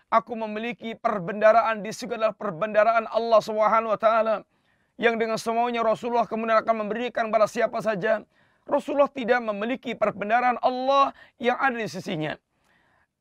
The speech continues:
Demikian pula la alamul ghaibah, aku pun tidak mengetahui perkara yang gaib.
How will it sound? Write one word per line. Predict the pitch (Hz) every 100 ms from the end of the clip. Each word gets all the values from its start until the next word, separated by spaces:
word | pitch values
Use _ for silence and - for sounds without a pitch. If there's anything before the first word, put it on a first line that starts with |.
| _
Demikian | - 262 302 294 277
pula | - 247 226
la | 262 -
alamul | 269 254 240 190
ghaibah, | 247 240 190 196 170 _ _ _ _
aku | 196 - 233
pun | 226 208
tidak | - 294 - -
mengetahui | 240 233 - 226
perkara | - 220 214 254 233
yang | 233 220
gaib. | - 294